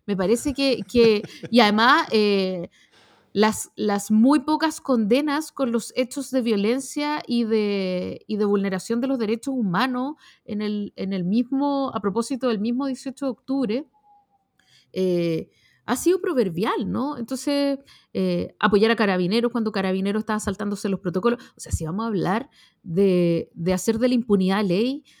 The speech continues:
chuta, a mí me parece que de verdad como que el subsecretario Gali...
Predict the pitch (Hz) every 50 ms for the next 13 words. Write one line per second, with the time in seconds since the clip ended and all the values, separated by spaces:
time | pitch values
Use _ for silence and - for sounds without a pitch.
0 | _ _ _ _ _ - - 247 233 - 170 147 - - 165 175 196 208 220 226
1 | 214 196 190 180 220 - - 254 208 - 190 160 160 170 147 139 135 139 135 151
2 | 175 - 254 247 269 247 - 254 - - 269 - - 277 254 254 262 240 - 269
3 | 277 277 277 269 277 285 285 302 302 302 302 302 302 294 294 294 294 294 285 285
4 | 285 285 285 269